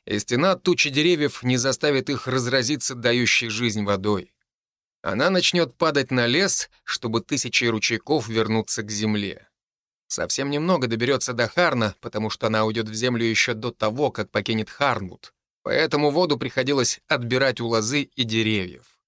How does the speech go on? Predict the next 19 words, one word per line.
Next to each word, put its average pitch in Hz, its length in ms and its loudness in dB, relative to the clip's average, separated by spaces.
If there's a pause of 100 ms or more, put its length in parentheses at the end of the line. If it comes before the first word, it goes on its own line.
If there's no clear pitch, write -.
(680)
Если 175 320 0
он 185 140 0
прищуривался, 165 800 0 (240)
ему 113 200 0
казалось, 120 380 2
что - 180 -2
он 110 120 2
мог 123 200 0
различить 117 480 -2
линию 127 300 0
тумана 123 480 0
в - 60 -8
том 107 200 0
месте, 123 460 0 (160)
где 117 240 0
тучи 127 320 -4
встречались 117 640 -2
с - 20 -10
деревьями, 113 720 -2